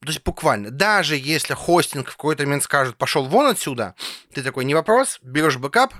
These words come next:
потому что ты хороший, э, владелец сайта, у тебя есть регулярные бэкапы, и выкладываешь на другой хостинг. Или поднимаешь свой сервер, на-, в конце концов. И всё, что ты хочешь там размещать, ты там размещаешь. Понятное дело, что не нарушающие законы страны, где ты проживаешь,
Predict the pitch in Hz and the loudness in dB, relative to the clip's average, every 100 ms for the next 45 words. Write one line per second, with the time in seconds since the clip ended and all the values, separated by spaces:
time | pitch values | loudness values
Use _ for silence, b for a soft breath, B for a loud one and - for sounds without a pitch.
0 | - 139 143 151 - - 151 156 151 151 | -18 -12 -6 -6 -6 -2 0 2 2 0
1 | 135 123 117 127 123 117 113 110 90 127 | -4 -10 -12 -8 -8 -8 -10 -12 -14 -8
2 | 139 139 127 - 139 135 123 - - - | -4 -4 -4 0 0 0 -2 -8 -14 -8
3 | 127 127 131 131 135 127 123 127 127 117 | -4 -2 -4 0 2 2 0 -2 0 0
4 | 117 101 _ - 233 226 247 220 190 - | 0 -8 _ -2 0 2 2 4 2 2
5 | 175 160 170 156 131 113 - - - _ | 0 0 2 2 2 -2 -4 -14 -20 _
6 | _ _ 160 160 175 180 202 190 - 185 | _ _ -2 -2 -2 2 2 4 2 4
7 | 165 - 156 127 113 117 - 131 123 127 | 2 4 2 0 -4 -8 -8 -8 -6 -6
8 | 113 - 92 - _ b b _ 180 165 | -6 -6 -8 -16 _ b b _ -4 0
9 | 226 208 175 151 - 175 233 254 - 151 | 4 4 2 -6 0 2 2 0 0 0
10 | 131 127 135 - 110 - 113 160 156 147 | 0 -2 -2 0 0 -2 -4 -2 0 -2
11 | 147 - 135 107 92 - _ - 135 208 | 0 0 2 0 -4 -10 _ 0 2 2
12 | 190 147 - 135 139 151 147 - 147 123 | 2 2 0 -2 0 0 0 0 0 0
13 | - 110 113 127 107 92 107 131 285 254 | -4 -6 -4 -2 -2 -4 -6 -4 -2 -4
14 | 226 202 185 180 175 156 147 | -8 -6 -2 0 2 2 0